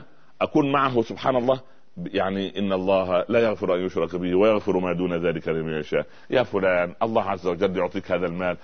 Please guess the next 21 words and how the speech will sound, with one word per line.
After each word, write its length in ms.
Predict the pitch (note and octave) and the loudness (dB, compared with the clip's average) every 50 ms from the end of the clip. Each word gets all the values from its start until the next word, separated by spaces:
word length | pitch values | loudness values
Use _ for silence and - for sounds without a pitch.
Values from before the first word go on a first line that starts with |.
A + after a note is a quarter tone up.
| - - - | -8 -2 0
لا 120 | B2 C3+ | 2 2
تنفقه 420 | - B2 A2 G2 G#2 G2+ - F#2+ | 2 0 -2 -2 -4 -6 -4 -4
في 160 | F2 F2+ F2+ - | -4 -4 -4 -4
حرام، 440 | - F2+ F#2 F#2 F2+ F2+ F2 F#2 | 0 0 2 4 4 2 2 2
ولا 160 | - - A#2 A2+ | 0 0 0 0
تدمر 520 | - G2+ F#2+ A2 G2 F#2+ F#2 F#2 F#2 F2+ - - - - | -2 0 0 0 0 0 0 -2 -2 -4 -6 -10 -6 -2
جسدك، 380 | F#2+ G2 F#2 G#2 F2+ F#2 F#2+ A2 | -2 0 0 0 -2 -2 0 2
ولا 160 | C3+ C3+ B2+ | 4 4 4
تعصي 320 | A2 - A2 A2 - - F#2 | 2 2 0 -2 -2 -4 -2
الله 140 | F2+ G2+ | 0 0
عز 220 | F#2+ F2+ F#2+ F2 F#2+ | 2 0 0 0 0
وجل، 240 | F#2 F#2 G2+ G#2 B2 | 0 0 0 -2 -2
هذه 300 | C3 C3 A2 G#2+ G#2+ - | -4 -4 -2 -2 -2 -2
أم 140 | A#2+ A#2 A2 | -2 -4 -4
الكبائر. 440 | G2+ F2+ - F#2+ G2 A#2 G#2+ G2+ G2 - - - - - | -6 -4 -2 -2 0 0 0 0 -2 -4 -10 -16 -8 -2
ولكن 480 | E2+ G2+ A#2+ C3+ C3+ - - B2+ B2 - - - - - - | 0 2 4 4 2 2 0 0 0 -2 -10 -18 -20 -6 0
بعد 220 | - A2 A2 A2 A2 | 2 2 4 4 2
أن 140 | G#2+ A2+ A2 | 2 0 0
تصير 320 | - A#2 - C#3 C#3+ B2+ | 0 0 2 2 2 2
بينه 280 | A2+ G#2+ C3 D3 C#3 C3 | 4 4 4 6 6 6
وبينه 300 | A#2+ A#2+ C3+ C3 C3 | 4 4 2 2 0